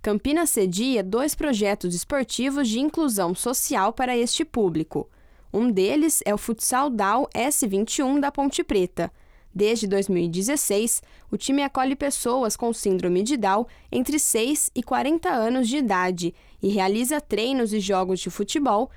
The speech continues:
para homens e mulheres. Atualmente, o grupo possui cinquenta atletas. O projeto foi criado por pais de jovens com essa condição genética, e essa é a história do Maurício Carvalho,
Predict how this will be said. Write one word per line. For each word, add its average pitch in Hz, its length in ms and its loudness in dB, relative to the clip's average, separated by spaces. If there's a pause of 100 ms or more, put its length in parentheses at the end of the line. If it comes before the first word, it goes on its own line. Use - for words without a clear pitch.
(140)
para 302 300 0
homens 226 400 2
e 240 60 2
mulheres. 190 680 0 (280)
Atualmente, 220 680 0
o 240 60 0
grupo 190 280 0
possui 277 540 0
cinquenta 226 640 0
atletas. - 800 -2 (360)
O 226 80 -2
projeto 226 480 0
foi 302 160 -2
criado 214 540 0
por 226 160 0
pais 233 260 -2
de 294 120 2
jovens 240 520 2
com 285 220 0
essa 233 260 0
condição 262 460 0
genética, 208 680 0 (220)
e 190 140 2
essa 220 260 0
é 202 60 2
a - 20 2
história 240 500 0
do 277 120 2
Maurício 262 420 0
Carvalho, 185 680 0